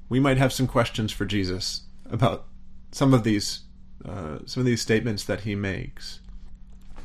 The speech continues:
There's probably a handful of others that you, you could come up with if you were making your own list. But there's one line in this story that,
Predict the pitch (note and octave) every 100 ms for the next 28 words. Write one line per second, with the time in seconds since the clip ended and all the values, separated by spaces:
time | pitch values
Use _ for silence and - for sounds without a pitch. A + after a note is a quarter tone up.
0 | - - B2 - C3 A#2+ A#2+ B2 C3 C3+
1 | C3+ A#2 A#2+ G#2 G2+ - F#2 A2+ A#2+ G#2+
2 | - E2+ F2 A2+ G#2+ A2+ G2+ G2+ G2+ F#2
3 | A2 A2 G#2 G2 G#2 F#2+ G2+ A2 G2 F2+
4 | - - - - - - - - - -
5 | - - - - - D#3 F3 C#3+ C#3+ F3+
6 | A3+ A#3+ G3+ G3+ G3 D3+ C#3 B2+ - -
7 | B2 A#2+ A2+ A2 -